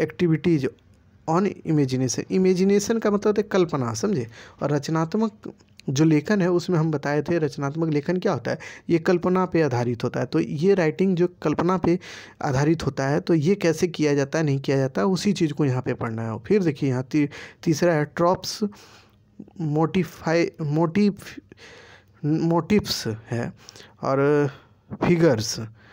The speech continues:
ये ट्रॉप्स, मोटिव्स और फिगर्स इसमें पढ़ना है। लर्निंग ट्रॉप्स क्या होता है, मोटिव्स क्या होता है, फिगर क्या होता है,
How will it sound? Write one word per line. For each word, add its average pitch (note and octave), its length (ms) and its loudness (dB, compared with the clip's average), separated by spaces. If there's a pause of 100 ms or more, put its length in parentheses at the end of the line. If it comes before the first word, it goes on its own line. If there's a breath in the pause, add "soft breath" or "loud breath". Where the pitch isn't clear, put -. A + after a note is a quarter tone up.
(260 soft breath)
ये C#3+ 140 2
ट्रॉप्स, E3 500 -2
मोटिव्स D#3 520 0
और D#3 180 0
फिगर्स D#3 360 0
इसमें D3+ 340 -2
पढ़ना E3 240 0
है। A3+ 160 0 (380 soft breath)
लर्निंग D#3 540 4
ट्रॉप्स E3 300 -2
क्या D#3+ 160 0
होता D#3 180 -2
है, D#3+ 60 0
मोटिव्स D3+ 500 -2
क्या D#3 140 0
होता D3+ 240 -2
है, G#3 100 0
फिगर D3+ 340 0
क्या D3+ 180 -4
होता C3+ 200 -2
है, G#3+ 80 -2